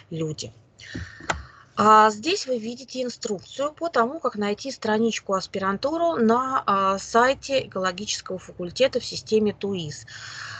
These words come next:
А, там информация на данный момент висит пока, а, общая, в том числе, а, на данный момент вот на последнем, а, с-, картинке в левом нижнем углу представлена информация по поступлению в две тысячи двадцатом году.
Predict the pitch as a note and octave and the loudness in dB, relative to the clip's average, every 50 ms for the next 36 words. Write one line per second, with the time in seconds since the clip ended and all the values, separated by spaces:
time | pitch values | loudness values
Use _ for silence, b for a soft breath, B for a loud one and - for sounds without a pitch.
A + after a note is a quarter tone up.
0 | B B B B B - - - - - G3 G3 F#3+ F#3+ G3 G3 F#3+ - - D4 | B B B B B -20 -20 -12 -6 -2 2 4 6 6 6 6 4 4 6 6
1 | D#4+ F#4 F4+ D#4+ A#3 G#3+ - A#3+ A3+ A3 - B3 B3 C4 C4 B3+ A#3+ G#3+ G#3 - | 6 6 4 0 -6 -8 -4 -4 -4 -2 0 0 0 0 2 4 4 2 2 2
2 | - G#3+ G#3 G#3+ A3 G#3 A#3 A3+ G#3+ G3 G3 G3 G3+ G3+ G#3 G3 F#3 F3 - - | -2 -2 -2 -2 -2 2 2 2 2 0 -2 -6 -6 -6 -6 -8 -8 -10 -10 -10
3 | A3 A3 A3 - - A3 F#3 - - F#3+ F#3+ - - G3 F3 D#3+ - - - - | -10 -10 -8 -8 -8 -10 -10 -8 -6 -6 -6 -4 -2 0 0 0 0 -2 -4 -4
4 | F3 F3 F3 E3+ - - - B3+ G#3+ F#3 - - - - B3 C4 C#4 D4 C#4+ - | -2 0 0 0 0 2 2 2 2 2 0 -2 -4 0 0 2 2 0 -2 -4
5 | - - D4 D#4+ D#4+ - A#3+ A3 - - A#3 A#3+ B3 B3 A#3 - - G3 G3 F#3+ | -6 -6 -6 -6 -6 -6 -6 -6 -6 -4 -2 2 6 6 6 6 4 2 2 4
6 | F#3+ F#3+ F#3 F#3 F#3 G3 A3+ A3 A#3 A3+ G#3+ F#3+ F#3+ F#3+ F#3+ F#3+ G3 G3 F#3+ F3+ | 4 4 4 2 2 0 0 2 4 4 4 2 -2 -6 -4 -4 -4 -4 -6 -8
7 | E3+ D#3 - - - - F3 - F3+ F#3 F3+ - G3+ G3+ F3+ - E3+ E3 D#3 - | -10 -10 -12 -14 -14 -14 -10 -8 -8 -8 -8 -6 -6 -8 -8 -8 -8 -10 -10 -8
8 | - - E3+ E3+ E3+ E3 E3 E3 E3 E3+ F3 E3 D#3+ - - - F#3+ G3+ - - | -4 -2 0 2 4 4 4 4 4 2 0 -2 -4 -6 -6 -2 -2 -2 -2 -4
9 | G3+ G3+ F#3 - F3 E3+ F3+ F#3+ G3 F3+ E3 E3 D#3+ F3 F3+ F3+ E3+ - F3 F3+ | -6 -8 -6 -6 -6 -6 -4 -2 -2 -2 -2 -2 -6 -6 -6 -8 -8 -8 -8 -8
10 | G3+ A#3 D4+ F4 - - F#3+ - - - C4 C#4 A#3+ G3 F3 - - E3+ - - | -8 -8 -8 -8 -8 -10 -10 -4 0 0 2 2 2 -2 -4 -6 -8 -8 -6 -2
11 | A#3 C4+ C4+ - - _ - A#3 A3+ - - - - - A#3 B3 A#3 G3 D#3 - | -2 -2 -2 -4 -8 _ -12 -12 -12 -12 -12 -14 -4 -2 0 0 0 0 -2 -4
12 | G#3 G#3+ - - D#3 D3+ - - F3+ F3+ - - - - D#3+ D#3+ - - - - | -6 -6 -6 -6 -10 -10 -10 -10 -10 -10 -10 -12 -10 -6 -4 -4 -4 -4 -6 -8